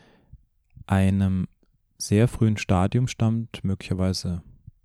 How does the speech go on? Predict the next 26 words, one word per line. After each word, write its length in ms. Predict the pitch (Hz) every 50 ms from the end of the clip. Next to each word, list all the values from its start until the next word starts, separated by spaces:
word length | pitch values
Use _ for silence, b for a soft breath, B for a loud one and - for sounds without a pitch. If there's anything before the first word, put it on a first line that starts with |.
| _ -
vor 380 | - - - - 101 104 110
der 120 | - 127 120
Geburt 500 | 110 113 95 - 107 107 113 123 - -
noch, 360 | 117 123 131 135 - - - - - - _ _ _ B B B B B B B B B B B B B B B _
wo 460 | - 113 98 101 107 120 139 151 151 -
es 220 | - 117 - - -
keine 280 | - 107 107 113 117
Möglichkeit 760 | 110 104 107 107 120 117 - - - 113 104 101 101 - - -
gab, 440 | 107 107 113 120 - - - - - - _
zu 160 | - - -
sprechen 500 | 113 - - - - 110 107 110 - -
und 120 | 120 104 -
zu 60 | -
kommunizieren. 840 | - - 104 101 101 101 101 98 - - - 110 101 - - - - _ _ - - - - - - - B B B B B B B -
Das 160 | - 110 -
heißt, 280 | 110 110 113 113 - -
je 120 | 110 107
früher 880 | 98 - - - - 123 127 139 160 160 147 123 104 95 87 85 80 - - - - - _ _ _ _ _ _ _ _ _ _ - - _ _ _ _ _ _ _ -
diese 240 | 117 107 98 104 95
Prägungen 580 | - - - 104 104 113 - 117 113 110 107
entstanden 640 | - - 98 95 - - 104 104 117 120 - 110 104
sind, 240 | 92 95 92 90 -
desto 360 | 98 95 - - - - 98
schwieriger 840 | - - - - - 101 107 120 151 156 139 127 117 - 107 101
wird 220 | 98 110 110 - -
das, 260 | 95 - - - B